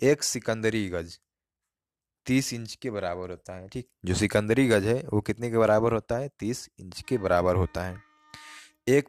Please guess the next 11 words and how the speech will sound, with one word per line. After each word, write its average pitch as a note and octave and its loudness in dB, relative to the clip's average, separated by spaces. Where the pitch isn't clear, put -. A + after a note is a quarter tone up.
प्रकाश B2 2
वर्ष A#2+ 0
में, C3+ -8
ठीक D3 -4
है, G2 -12
कितने B2+ -4
मीटर B2+ 0
होते B2 -2
हैं? C#3+ -6
नौ A#2+ 2
दशमलव A#2 0